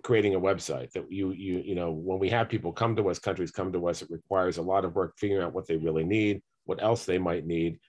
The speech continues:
and then putting together those resources to help them. And so that, that takes a lot of time in each case.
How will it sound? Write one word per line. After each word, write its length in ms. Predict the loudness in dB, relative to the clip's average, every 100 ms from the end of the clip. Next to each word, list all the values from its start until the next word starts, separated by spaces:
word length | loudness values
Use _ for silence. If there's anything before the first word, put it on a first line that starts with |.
| _ -2
and 80 |
then 140 | 0 0
putting 280 | 2 2 4
together 380 | 4 4 4
those 260 | 2 0 0
resources 600 | -2 -2 0 -2 -4 -8
to 100 | -6
help 260 | -2 -2 -2
them. 180 | -10
And 120 | -8 -2
so 160 | 0
that, 220 | 2 0
that 200 | 0 -2 -2 _ _ _ -20 0
takes 220 | 0 2
a 40 |
lot 200 | 2 4
of 80 | 2
time 260 | 2 0 0
in 60 |
each 200 | -2 -4
case. 380 | -2 -2 -2 -8